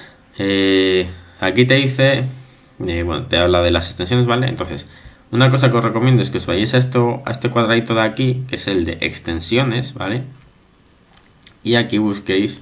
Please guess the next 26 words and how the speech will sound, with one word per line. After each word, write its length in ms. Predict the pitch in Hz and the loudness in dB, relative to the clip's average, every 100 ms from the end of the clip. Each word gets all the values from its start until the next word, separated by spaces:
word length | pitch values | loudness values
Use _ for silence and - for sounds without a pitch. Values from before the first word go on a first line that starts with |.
| - | -10
Python. 340 | - - - - - - - - - - - - - - _ | -8 -8 -10 -20 -20 -20 -18 -20 -20 -20 -20 -20 -20 -20 _
Vale, 140 | - - - | -12 -12 -2
yo 200 | 92 101 | 0 2
ya 160 | 85 | 2
lo 120 | 85 | 0
tenía 200 | 85 90 | -2 -2
instalado 400 | 87 87 90 90 | -2 0 2 4
de 80 | 104 | 4
antes, 220 | 123 127 | 2 0
por 120 | 127 78 | -4 -6
eso 80 | |
no 80 | 92 | -4
me 140 | 95 98 | -4 0
sale, 340 | 127 123 127 - - - - | 2 2 -2 -8 -18 -20 -6
pero 160 | - 117 | 0 0
a 40 | |
vosotros 260 | 117 110 104 | 0 -4 -6
os 80 | |
saldrá 300 | - 82 90 | -4 -2 0
aquí 420 | 92 92 101 98 - | 0 0 -2 -2 -8
un 180 | 92 98 | -6 -6
cuadradito 420 | 95 101 92 95 | -2 0 0 0
de 120 | 95 90 | 0 0
"Deseáis 360 | 92 107 123 | -2 -2 -2
instalar 420 | 170 165 139 139 | -2 0 2 4
la, 760 | 131 123 113 107 98 95 - | 4 2 2 0 -2 -4 -6